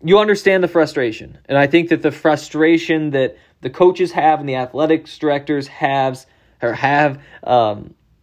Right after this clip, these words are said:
is very similar to the frustration that fans have. Um,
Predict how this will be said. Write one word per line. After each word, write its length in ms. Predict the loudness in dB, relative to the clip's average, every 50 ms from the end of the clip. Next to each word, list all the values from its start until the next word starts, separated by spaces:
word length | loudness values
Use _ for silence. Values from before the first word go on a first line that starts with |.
| _ _ _ _ _ _ _ _ 4
is 300 | 6 6 6 6 4 2
very 300 | 2 4 4 4 4 2
similar 420 | 2 0 0 2 2 2 2 2
to 140 | 2 2 0
the 80 | 0
frustration 580 | 2 4 2 2 2 2 0 0 0 0 -2 -2
that 160 | -2 -2 -2
fans 280 | -2 -2 -2 -2 -2 -2
have. 280 | -2 -4 -4 -6 -12 _ _ _ _ _ _ -12
Um, 420 | -10 -8 -8 -8 -10 -12 -16 -20